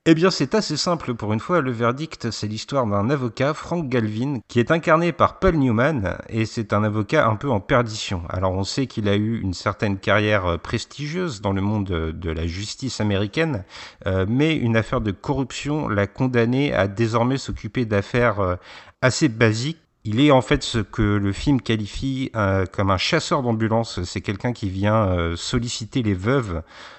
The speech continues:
pour essayer de les traîner devant le tribunal et d'obtenir une, euh, réparation.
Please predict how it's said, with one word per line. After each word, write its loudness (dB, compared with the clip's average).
pour -2
essayer 2
de 0
les 0
traîner 0
devant 0
le 0
tribunal 2
et -2
d'obtenir -2
une, 0
euh, 0
réparation. 0